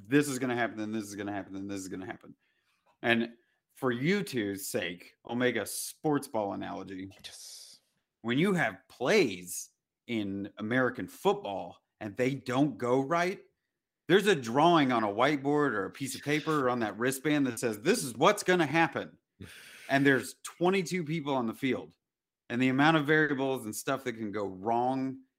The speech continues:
Speaker 1: and weird and end in not progressing the ball forward or possibly a touchdown. Like, there is no, "This is gonna happen."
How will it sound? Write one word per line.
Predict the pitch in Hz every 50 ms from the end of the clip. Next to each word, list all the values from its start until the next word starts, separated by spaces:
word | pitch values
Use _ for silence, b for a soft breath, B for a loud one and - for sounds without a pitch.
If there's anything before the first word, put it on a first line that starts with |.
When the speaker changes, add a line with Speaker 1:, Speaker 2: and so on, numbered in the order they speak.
| _ _
Speaker 1:
and | - 95 95 95 90 95 92
weird | 101 123 135 139 139 139 139 135 135 143 139 139 _ _ _ _ _ _ _ _ _ _ _ _ _ _ - - _ _ _ -
and | 135 127 123 139 -
end | 135 135 135 135 135 131 127
in | 127 127 131 131 135 135 135 135 139 143 143 135 - - _ _ -
not | 98 117 143 190 196 202
progressing | - 196 185 175 214 208 208 - 202 208
the | 196
ball | 185 185 196 196 196 180
forward | 160 - 143 131 123 113 104 104 98 98 98
or | 87 104 123 139 139
possibly | 135 - - 117 120 123 135 135 127 143 151 151
a | 156
touchdown. | 156 156 151 170 165 - - - 127 110 101 98 87
Like, | 110 113 117 - - _ _ _ _ _ _ _ _ _ _
there | - 104 135 165 180 175
is | 165 160 165 156 147 143
no, | 147 147 139 135 127 120 113 110 110 107 - _ _ _ _ _ _ _ _ _ _
"This | 104 104 139 139 139
is | 147 127 113
gonna | 131 131 117 110
happen." | 101 98 113 107 101 - - -